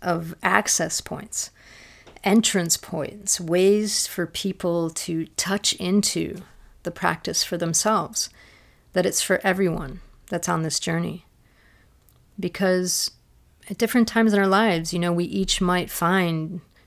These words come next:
that we experience a sense of having a dead end or maybe getting in over our heads, getting a little lost,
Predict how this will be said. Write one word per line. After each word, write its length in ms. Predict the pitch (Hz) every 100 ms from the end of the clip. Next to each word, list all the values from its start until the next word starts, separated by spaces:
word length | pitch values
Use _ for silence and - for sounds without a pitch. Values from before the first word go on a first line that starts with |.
| _ -
that 140 | 170
we 100 | 180
experience 540 | 175 - 175 175 170
a 80 | 180
sense 280 | - 180 170
of 100 | 165
having 280 | 175 175 165
a 40 |
dead 220 | 165 160
end 460 | 165 170 175 156 151
or 440 | - 156 147 151 - - - _ _ -
maybe 260 | 175 170
getting 320 | 165 175 170 165
in 340 | 165 165 165
over 220 | 180 175
our 160 | 170 165
heads, 560 | 151 165 175 - - - _ _ _ _ -
getting 220 | 175 180
a 60 | 175
little 220 | 185 175
lost, 540 | 175 170 190 - -